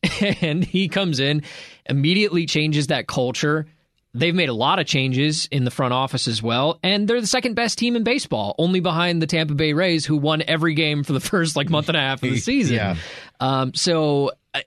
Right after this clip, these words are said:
Speaker 1: it, it goes to show you how important it is to have the right manager, because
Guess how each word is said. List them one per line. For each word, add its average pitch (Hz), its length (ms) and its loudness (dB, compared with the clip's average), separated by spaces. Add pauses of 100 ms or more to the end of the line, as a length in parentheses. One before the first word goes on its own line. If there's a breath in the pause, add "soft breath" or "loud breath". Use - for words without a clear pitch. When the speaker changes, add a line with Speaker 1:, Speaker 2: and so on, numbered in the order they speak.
Speaker 1:
it, 196 200 -2
it 185 220 -2
goes 196 260 0
to 185 80 2
show 170 240 2
you 156 540 2 (160)
how 147 320 0
important 135 420 -2
it 127 80 0
is 123 220 -2
to 120 80 -2
have 120 200 -2
the 117 100 -4
right 113 220 -2
manager, 117 460 -2
because 127 320 -2